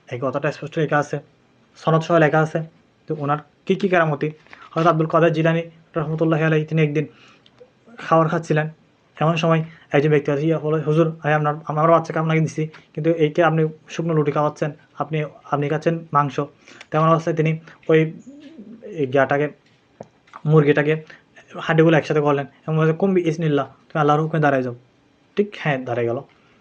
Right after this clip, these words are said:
তো এগুলোর কয়েকটা কী আছে, রেফারেন্স আছে, কিন্তু আপনি যে আমাদেরকে বলতেছেন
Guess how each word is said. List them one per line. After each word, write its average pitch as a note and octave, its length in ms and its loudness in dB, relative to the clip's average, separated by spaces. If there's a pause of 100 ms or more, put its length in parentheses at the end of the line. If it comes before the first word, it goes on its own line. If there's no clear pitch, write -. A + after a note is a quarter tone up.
(100)
তো - 80 -4 (100)
এগুলোর D3 320 0
কয়েকটা F3+ 300 -6
কী F3+ 140 0
আছে, D3+ 180 -2
রেফারেন্স D#3+ 400 -2
আছে, D#3+ 220 -4
কিন্তু - 480 -14
আপনি B2+ 260 -6
যে B2+ 140 -6
আমাদেরকে C3 440 -4
বলতেছেন B2+ 400 -8